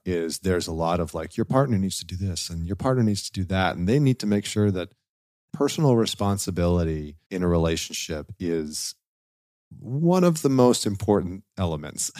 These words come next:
<laughs> you know, because as soon as we get into the driver's seat of telling our partner what they're doing wrong, we're kinda losing the game, you know, like, we're kinda losing the footing in the relationship. And,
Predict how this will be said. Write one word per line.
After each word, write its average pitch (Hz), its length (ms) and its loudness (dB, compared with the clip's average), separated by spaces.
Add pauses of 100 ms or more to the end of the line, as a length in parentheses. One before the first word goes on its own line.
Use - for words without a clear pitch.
(600)
<laughs> 196 720 -2
you 135 100 8
know, 135 340 8 (220)
because 135 300 4
as 143 100 4
soon 185 160 6
as 180 140 6
we 160 100 8
get 143 160 6
into 131 180 4
the 120 120 6
driver's 101 500 6
seat 113 240 6
of 98 160 0
telling 101 300 8
our 92 120 6
partner 90 420 6
what 90 180 2
they're 92 160 2
doing 90 260 2
wrong, 87 420 4 (140)
we're 196 180 8 (240)
kinda 185 300 4
losing 139 340 8
the 104 60 4
game, 92 400 -2 (180)
you 101 100 0
know, 95 200 6
like, 104 220 2
we're 107 100 6
kinda 120 360 4
losing 101 600 4
the 82 80 -10
footing 82 580 2 (500)
in 104 220 8
the 101 100 6
relationship. 87 920 0
And, 85 280 -10